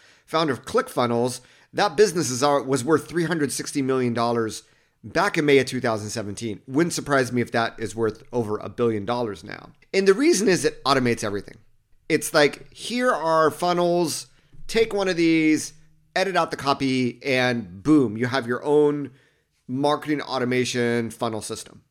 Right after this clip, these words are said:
So, and there's nothing wrong with that. And that might be fitting for a lot of people. But I think that a lot of people think that funnels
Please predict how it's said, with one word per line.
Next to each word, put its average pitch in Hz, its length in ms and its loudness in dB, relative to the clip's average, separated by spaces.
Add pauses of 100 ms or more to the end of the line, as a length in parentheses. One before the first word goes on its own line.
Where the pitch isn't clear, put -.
(140)
So, 160 420 2 (500)
and 175 140 -2
there's 165 140 0
nothing 208 260 0
wrong 180 180 2
with 147 100 0
that. 101 120 -2
And 131 100 0
that 175 120 4
might 214 160 -2
be 180 60 -8
fitting 185 320 0
for 120 100 -4
a 113 40 0
lot 110 140 0
of 107 80 -6
people. 113 400 -12 (300)
But 165 120 0
I 180 60 2
think 240 280 -6
that 190 180 -2
a 139 80 -2
lot 160 240 0
of 233 80 -6
people 170 260 -8
think 151 220 -6
that - 140 -4
funnels 117 960 -4